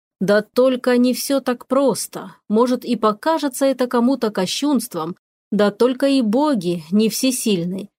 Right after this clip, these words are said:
И колесница эта не всегда под присмотром бога находится,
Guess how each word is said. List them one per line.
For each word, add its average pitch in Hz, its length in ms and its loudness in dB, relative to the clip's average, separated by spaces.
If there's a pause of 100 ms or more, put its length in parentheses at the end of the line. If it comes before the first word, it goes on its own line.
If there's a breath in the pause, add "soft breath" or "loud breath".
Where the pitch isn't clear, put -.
(220)
И 214 120 0
колесница 254 680 2
эта 226 280 2
не 220 160 2
всегда 214 500 0
под 190 220 -6
присмотром 202 600 0
бога 196 280 2
находится, 202 760 -2